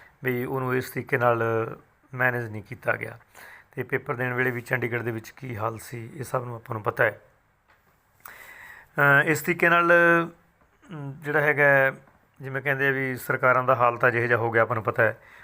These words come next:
ਹੋਰ ਕੀ ਮੈਂ ਆਖਾਂ ਤੈਨੂੰ, ਇੰਝ ਨਹੀਂ ਸੀ ਚਾਹੀਦਾ। ਤੇ ਹੁਣ ਗੱਲ ਕਰਦੇ ਹਾਂ ਆਪਾਂ ਵੀ ਯੂਨੀਅਨ, ਉਹਨਾਂ ਲਈ ਕੁਝ ਸੁਝਾਅ ਨੇ ਕਿ,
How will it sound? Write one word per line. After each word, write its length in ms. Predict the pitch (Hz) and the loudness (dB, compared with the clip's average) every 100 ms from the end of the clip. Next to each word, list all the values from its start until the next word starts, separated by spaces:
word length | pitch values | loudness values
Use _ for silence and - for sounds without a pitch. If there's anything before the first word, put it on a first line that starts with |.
| _ - | _ -2
ਹੋਰ 140 | 120 | 0
ਕੀ 180 | 110 135 | 0 -4
ਮੈਂ 200 | 127 120 | 0 2
ਆਖਾਂ 260 | 117 123 107 | 2 0 -2
ਤੈਨੂੰ, 300 | 117 113 117 | -2 -2 -4
ਇੰਝ 120 | 117 | -4
ਨਹੀਂ 160 | 117 | -6
ਸੀ 140 | 113 120 | -8 -2
ਚਾਹੀਦਾ। 480 | 131 120 117 113 - - - - _ - | 0 2 4 2 0 -20 -20 -20 _ -2
ਤੇ 800 | 131 127 123 120 120 120 120 - _ | 2 4 4 2 0 -2 -4 -10 _
ਹੁਣ 240 | 120 147 143 | -6 -2 0
ਗੱਲ 140 | 139 | 0
ਕਰਦੇ 320 | 139 123 127 | 2 2 2
ਹਾਂ 80 | 123 | 2
ਆਪਾਂ 600 | 123 135 127 123 - - | 2 -2 -2 -4 -8 -10
ਵੀ 400 | 143 131 127 131 _ 135 | -10 -8 -10 -14 _ -8
ਯੂਨੀਅਨ, 560 | 123 123 123 120 123 - _ _ _ - - - - _ | -4 -2 0 -2 -4 -14 _ _ _ -20 -20 -20 -20 _
ਉਹਨਾਂ 160 | 135 131 | 0 0
ਲਈ 100 | 123 | 0
ਕੁਝ 280 | 139 123 123 | -6 -6 -8
ਸੁਝਾਅ 540 | - 156 135 139 127 | -6 -4 2 4 4
ਨੇ 260 | 123 117 127 _ _ _ _ | 2 -6 -10 _ _ _ _
ਕਿ, 600 | 139 135 131 127 123 | 0 2 2 2 -2